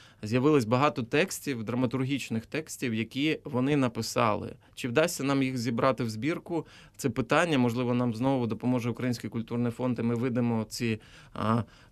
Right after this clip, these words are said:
короткі тексти, п'єси нового покоління. Е, про що я? Про те, що от фестиваль я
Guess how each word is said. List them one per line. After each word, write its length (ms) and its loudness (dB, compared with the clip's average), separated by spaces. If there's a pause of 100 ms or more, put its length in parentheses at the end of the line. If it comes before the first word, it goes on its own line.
(280)
короткі 400 2
тексти, 460 0
п'єси 460 0
нового 560 2
покоління. 760 2 (800)
Е, 220 2 (100)
про 160 2
що 320 4
я? 140 6
Про 160 -4
те, 140 4
що 240 2
от 120 0 (300)
фестиваль 540 2
я 720 2